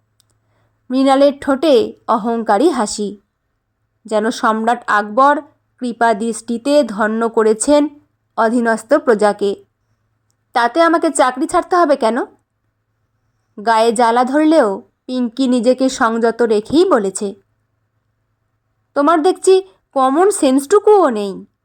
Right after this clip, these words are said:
ছোট একটা প্রাইভেট স্কুলে তোমার চাকরি করাটা আমার জন্য কতটা সম্মানজনক ভেবে দেখেছো একবারও? তাও যদি বড় স্কুল বা কলেজ হতো।"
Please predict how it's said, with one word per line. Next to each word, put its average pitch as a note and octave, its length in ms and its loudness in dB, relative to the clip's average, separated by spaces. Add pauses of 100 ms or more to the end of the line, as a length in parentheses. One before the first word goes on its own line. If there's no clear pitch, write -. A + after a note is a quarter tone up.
(640)
ছোট F4+ 220 -2
একটা F#4 320 2
প্রাইভেট E4+ 480 0
স্কুলে D#4+ 280 0
তোমার D4+ 300 0
চাকরি B3+ 440 -2
করাটা D4 640 0 (160)
আমার A#3+ 300 -4
জন্য B3+ 340 -2
কতটা A#3+ 380 0
সম্মানজনক C4 880 0 (580)
ভেবে A#3 240 0
দেখেছো A3 400 0
একবারও? D#4+ 480 0 (1120)
তাও A3 240 2
যদি F4+ 380 2 (380)
বড় D4 320 2
স্কুল D#4 420 0
বা C#4+ 140 2
কলেজ C#4+ 440 0
হতো।" F#3+ 320 -10